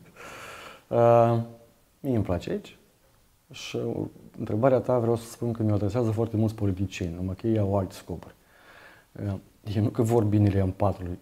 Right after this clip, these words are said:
ei pur și simplu mă vor în echipă. Lucru eu pentru care sunt, uh, recunoscător acestor oameni, pentru că, pe bune,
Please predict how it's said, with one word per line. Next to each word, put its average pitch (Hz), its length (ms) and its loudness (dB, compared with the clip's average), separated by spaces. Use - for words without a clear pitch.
ei 113 80 -4
pur 117 120 0
și 113 60 -2
simplu 107 200 2
mă 104 80 6
vor 98 160 2
în 95 100 4
echipă. - 360 -4
Lucru 120 240 4
eu 113 60 8
pentru 104 220 2
care 95 200 2
sunt, - 380 -4
uh, 90 60 -4
recunoscător 95 640 -2
acestor 107 360 -6
oameni, 165 260 -8
pentru 101 220 -8
că, - 100 -20
pe 113 100 -8
bune, 90 340 -4